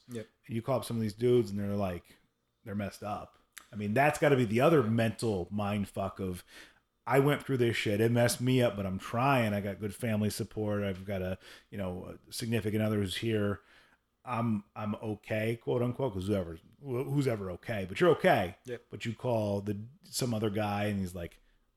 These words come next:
Speaker 2: "I ain't well," or he doesn't answer for six months. And you know when he doesn't answer, he's fucked up. Like, that's gotta weigh on you too.
Speaker 1: Yeah. So, uh, you know, from time to time, I would,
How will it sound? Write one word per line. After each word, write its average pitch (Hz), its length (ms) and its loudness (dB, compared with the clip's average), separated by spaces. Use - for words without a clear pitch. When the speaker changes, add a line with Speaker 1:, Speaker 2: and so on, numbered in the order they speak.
Speaker 2:
"I 101 100 -8
ain't 98 160 -6
well," 95 220 -4
or 90 100 -6
he 110 120 -6
doesn't 104 220 -2
answer 104 300 -6
for 85 120 -16
six - 260 -16
months. 80 220 -16
And 98 80 -4
you 104 60 2
know 117 120 4
when 120 100 4
he 113 60 2
doesn't 113 240 0
answer, 123 400 0
he's 95 100 -2
fucked - 300 -12
up. - 300 -12
Like, - 220 -14
that's 147 200 -4
gotta 113 160 0
weigh 95 240 0
on 87 100 -6
you 78 120 -14
too. - 480 -8
Speaker 1:
Yeah. 104 300 -6
So, 131 380 2
uh, 123 200 2
you 143 120 -4
know, 123 140 4
from 135 200 -2
time 147 240 2
to 127 60 0
time, 131 320 0
I 117 80 2
would, 107 200 -4